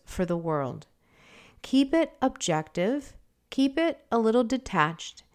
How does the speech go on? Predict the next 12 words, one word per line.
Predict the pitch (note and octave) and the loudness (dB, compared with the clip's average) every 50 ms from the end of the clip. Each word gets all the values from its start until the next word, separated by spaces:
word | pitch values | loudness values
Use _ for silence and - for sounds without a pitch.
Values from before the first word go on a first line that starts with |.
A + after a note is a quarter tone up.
| _ _ _ _ _ _ - - | _ _ _ _ _ _ -4 0
and | G3 F#3+ | 2 4
we | G3 G3+ | 4 6
won't | G3+ A#3 B3+ C4+ A#3+ | 6 6 6 6 4
have | A3 B3+ A#3+ A3+ | 2 2 2 4
all | A3+ A3 A3 | 4 4 4
those | G#3+ G#3+ G#3 G#3 G3+ - | 4 2 0 0 -2 -6
funny | - - - A3 A3 G#3+ | -6 0 4 4 4 4
feelings | G3 - - G#3+ G#3 F#3+ F#3+ F3+ F3+ F3+ F3 | 2 2 2 2 4 4 2 2 0 0 0
rising | F3 F3+ F3+ F#3 F#3+ F#3+ F#3 F#3 F#3+ | 0 2 2 2 2 2 2 2 2
inside | F3+ F3 F3+ - - F3+ F3+ F#3 | 2 2 0 -2 -2 -2 -2 -2
of | F#3 F3+ F3+ | -2 -2 -4
ourselves. | E3 E3+ E3 - - C3+ A#2+ - - - - _ | -4 -4 -4 -6 -6 -6 -8 -10 -14 -18 -18 _